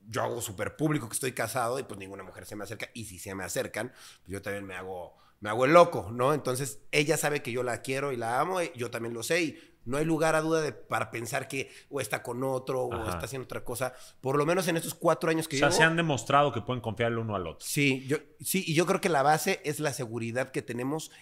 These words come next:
Speaker 1: en nosotros mismos, ni siquiera en el otro,
Speaker 2: Sí.
Speaker 1: en nosotros
Speaker 2: La
Speaker 1: mismos.
Speaker 2: autoestima juega un papel muy importante porque ahí
Speaker 1: Sí.
Speaker 2: empieza todo.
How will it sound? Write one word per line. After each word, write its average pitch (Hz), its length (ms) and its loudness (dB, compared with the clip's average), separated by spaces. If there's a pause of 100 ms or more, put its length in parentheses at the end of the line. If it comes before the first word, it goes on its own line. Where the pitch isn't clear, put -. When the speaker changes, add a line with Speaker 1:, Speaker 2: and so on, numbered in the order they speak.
(160)
Speaker 1:
en 131 220 0
nosotros 135 400 -2
mismos, 151 220 -4
ni 143 80 -2
siquiera 185 280 2
en 208 80 2
el 160 120 4
otro, 165 200 2
Speaker 2:
Sí. 95 360 -4
Speaker 1:
en 135 180 0
nosotros 127 340 -2
Speaker 2:
La 107 100 6
Speaker 1:
mismos. 113 100 6
Speaker 2:
autoestima 131 420 4
juega 151 180 4
un 151 80 -2
papel 127 280 0
muy 139 200 2
importante 117 520 -2
porque 107 160 -6
ahí 101 80 -2
Speaker 1:
Sí. 110 60 0
Speaker 2:
empieza 113 360 -4
todo. 151 380 0